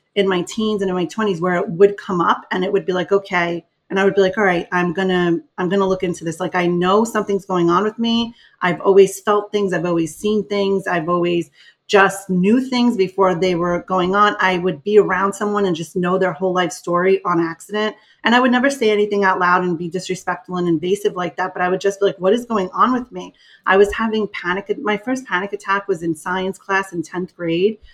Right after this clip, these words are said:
um, because it was so overwhelming with picking up these energies and being empathetic and not understanding what this was that was basically trying to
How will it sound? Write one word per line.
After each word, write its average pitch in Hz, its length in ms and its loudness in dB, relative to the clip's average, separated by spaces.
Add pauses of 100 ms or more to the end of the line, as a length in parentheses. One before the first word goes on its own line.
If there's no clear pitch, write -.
(300)
um, 175 400 2
because 202 320 2
it - 20 2
was 190 180 2
so 208 200 6
overwhelming 190 760 4
with 175 300 -4
picking 196 280 -2
up 185 120 -4
these 180 240 -8
energies 180 380 -2
and 165 100 0
being 185 260 -4
empathetic 185 720 -2
and 185 140 -2
not 190 280 -2
understanding 196 1080 -2 (320)
what 202 300 4
this 196 220 2
was 190 220 0
that 180 240 -4
was 170 300 -2 (100)
basically 185 800 2 (360)
trying 226 460 4
to 180 640 2